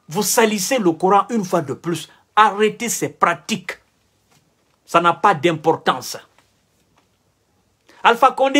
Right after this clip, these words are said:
est condamné dans sa chair. C'est un prisonnier dans sa chair et dans son âme. Ok ?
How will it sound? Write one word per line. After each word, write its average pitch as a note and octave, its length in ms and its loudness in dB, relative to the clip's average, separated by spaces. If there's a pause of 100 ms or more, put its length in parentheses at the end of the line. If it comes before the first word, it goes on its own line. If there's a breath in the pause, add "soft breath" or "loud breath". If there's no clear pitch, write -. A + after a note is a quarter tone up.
est F#3 160 2
condamné A3+ 460 4
dans E3 160 0
sa D#3+ 160 -4
chair. E3 400 0
C'est E3+ 240 0
un B3 120 2
prisonnier F#3+ 540 0
dans D3+ 140 -2
sa D3+ 160 -2
chair F#3+ 240 2
et E3 80 0
dans D3 120 -2
son B2+ 220 -8
âme. A#2 240 -4 (2250)
Ok ? C3+ 200 -2